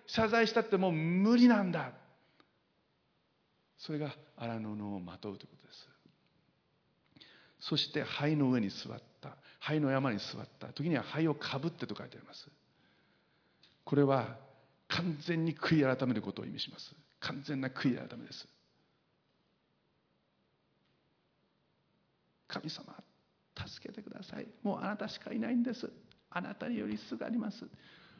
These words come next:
もう百パーセント神によりすがることです。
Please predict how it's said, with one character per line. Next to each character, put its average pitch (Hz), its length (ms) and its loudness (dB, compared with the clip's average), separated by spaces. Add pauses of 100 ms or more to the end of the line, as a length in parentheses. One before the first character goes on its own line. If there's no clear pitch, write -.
(160)
も 170 240 2
う 123 60 -4 (300)
百 185 300 0
パ 190 340 -2
ー 170 40 -2
セ - 200 -2
ン 139 120 2 (120)
ト - 240 -6 (840)
神 139 240 0
に 101 140 2
よ 107 100 2
り 117 80 2
す 113 160 -6
が 110 80 2
る 101 80 -4
こ 101 80 -12
と - 80 -12
で - 80 -14
す。 - 160 -16